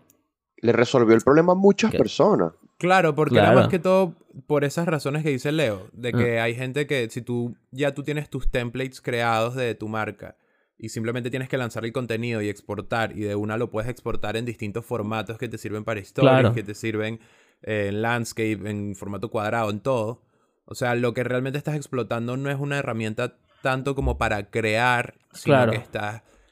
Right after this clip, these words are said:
Speaker 3: haciendo el proceso más eficiente en
Speaker 2: Más
Speaker 3: cuanto
Speaker 2: ágil.
Speaker 3: a exportar. Exacto, más ágil. Porque si no, esa persona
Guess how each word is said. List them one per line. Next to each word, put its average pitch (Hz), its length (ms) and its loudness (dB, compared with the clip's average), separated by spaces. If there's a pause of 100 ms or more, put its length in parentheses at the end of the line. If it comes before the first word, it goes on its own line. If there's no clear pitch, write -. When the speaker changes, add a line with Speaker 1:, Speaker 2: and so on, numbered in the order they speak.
(320)
Speaker 3:
haciendo 123 420 -4
el 135 100 -2
proceso 117 380 -4
más 123 480 -4
eficiente 120 880 -4 (120)
en - 100 0
Speaker 2:
Más 127 120 6
Speaker 3:
cuanto 131 160 4
Speaker 2:
ágil. 113 120 4
Speaker 3:
a 113 40 6
exportar. 110 460 -2 (320)
Exacto, 110 400 -6
más 104 140 -8
ágil. 113 320 -4
Porque 101 300 -6
si 117 140 -2
no, 135 200 0
esa 139 220 -2
persona 147 500 -2